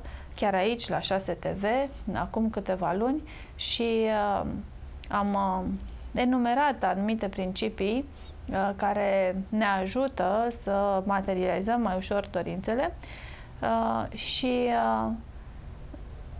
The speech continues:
mă gândeam că, ok,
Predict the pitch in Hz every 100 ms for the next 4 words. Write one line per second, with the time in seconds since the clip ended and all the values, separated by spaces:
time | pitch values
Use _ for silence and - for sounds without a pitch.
0 | - - - - - 226 240 226 226 220
1 | 220 277 320 - 277 269 269 254 247 240
2 | - 247 -